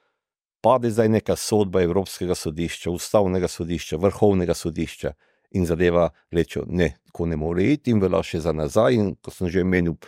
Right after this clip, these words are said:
se začnejo trgati z dokazi, puliti iz spisa in v najboljšem primeru potem čez leta in leta to privede do neke pogojne obsodbe, s katero, s-, bom rekel, je javnost, in to tako laična kot strokovna,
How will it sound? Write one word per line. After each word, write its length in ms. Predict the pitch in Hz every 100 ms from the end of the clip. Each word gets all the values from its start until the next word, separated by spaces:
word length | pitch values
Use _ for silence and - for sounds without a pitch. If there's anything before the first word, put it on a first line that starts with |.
| -
se 200 | _ -
začnejo 400 | 98 92 - 95 85
trgati 540 | - 87 82 80 73
z 40 |
dokazi, 520 | 76 - 92 107 104 113
puliti 520 | - 113 101 95 87
iz 100 | -
spisa 500 | - 120 127 - 131 - - - _ _ _ -
in 340 | 113 123 117
v 200 | 73 85
najboljšem 440 | 139 160 151 151
primeru 440 | 131 117 113 139 135
potem 360 | - - 127
čez 220 | 110 98 90
leta 320 | 113 120 104
in 100 | 95
leta 260 | 107 -
to 160 | 90 101
privede 440 | - 95 90 85
do 100 | 82
neke 260 | 85 78 - -
pogojne 440 | - 76 82 82
obsodbe, 640 | 82 - - 101 110 101 87 _ _ _ _ _ _ _ _ -
s 160 | -
katero, 640 | - 85 - 123 131 123 117 - _
s-, 240 | - -
bom 300 | - 101 98
rekel, 260 | 98 95 110 107
je 340 | 98 107 104 -
javnost, 600 | 107 98 90 87 107 -
in 100 | 107
to 120 | 90 92
tako 300 | 85 - 87
laična 440 | 90 92 - 87
kot 220 | - 82
strokovna, 680 | - - 85 - 85 85